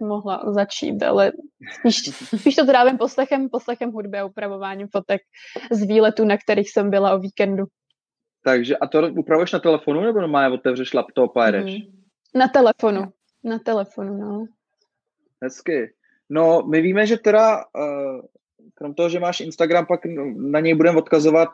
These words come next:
Speaker 3: eh, na webu uděláme článek jak do Kanady C Z a dáme tam odkaz přímo na tvůj Insta, jinak denny tečka sa, že jo? Ale
Speaker 1: Mhm.
Speaker 3: ty máš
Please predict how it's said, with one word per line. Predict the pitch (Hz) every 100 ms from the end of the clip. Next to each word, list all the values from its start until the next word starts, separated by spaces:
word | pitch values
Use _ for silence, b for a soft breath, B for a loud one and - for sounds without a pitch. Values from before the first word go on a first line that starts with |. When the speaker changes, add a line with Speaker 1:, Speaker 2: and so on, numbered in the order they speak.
| 165
Speaker 3:
eh, | 156 151 151 147 147 147 151 147 147 139 - _ _ - -
na | 143
webu | 143 147 151
uděláme | 147 143 147 151
článek | - - - 139 139 147
jak | 139 139
do |
Kanady | 139 139 139 143 B B B _
C | 139
Z | 131 139
a | 139
dáme | 135 135
tam | 147 147 139 139 117 - _ _ - 104 131
odkaz | - 143
přímo | - 143 139
na | 139
tvůj | 135 143 147 143 -
Insta, | 135 - 135 131
jinak | 135 135
denny | 120 117 123 127 131 135 -
tečka | 123 120 -
sa, | 135 113 113
že | 123
jo? | 120 131 _ _ _ _ -
Ale | 131 147
Speaker 1:
Mhm. | 247 240
Speaker 3:
ty | 160
máš | 170